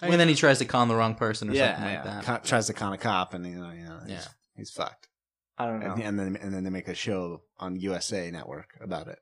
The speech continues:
Speaker 3: Oh, that's a nice turn. I don't
Speaker 1: Do you
Speaker 3: know,
Speaker 1: call it,
Speaker 3: though.
Speaker 1: like, Peter and Carp or something like that?
Speaker 2: <laughs> Abs-, that's probably exactly
Speaker 1: Yeah.
Speaker 2: what it would be called.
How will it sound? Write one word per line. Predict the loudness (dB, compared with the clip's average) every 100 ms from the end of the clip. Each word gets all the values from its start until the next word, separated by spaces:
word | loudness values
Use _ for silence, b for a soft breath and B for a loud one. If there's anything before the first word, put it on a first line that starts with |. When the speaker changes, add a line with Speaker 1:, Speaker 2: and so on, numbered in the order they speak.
| _ _ 2
Speaker 3:
Oh, | 4 6 4 2 -4 _ _ _ _ _ _
that's | -12 -8
a |
nice | -4 -4 -4
turn. | -6 -4
I | 0 0
don't | 2
Speaker 1:
Do | 2
you |
Speaker 3:
know, | 6
Speaker 1:
call | 6
it, |
Speaker 3:
though. |
Speaker 1:
like, | 6 2
Peter | 0 2 2
and | 0
Carp | 0 0 -2 _ -6
or | 0
something | 4 4 6
like | 6 6
that? | 8
Speaker 2:
<laughs> | 8
Abs-, | 8
that's | 6 4 4
probably | 4 6 6 4 0
exactly | 2 6 6 6
Speaker 1:
Yeah. | 2
Speaker 2:
what | 0
it | -2
would | -2
be | -4
called. | -4 -4 -4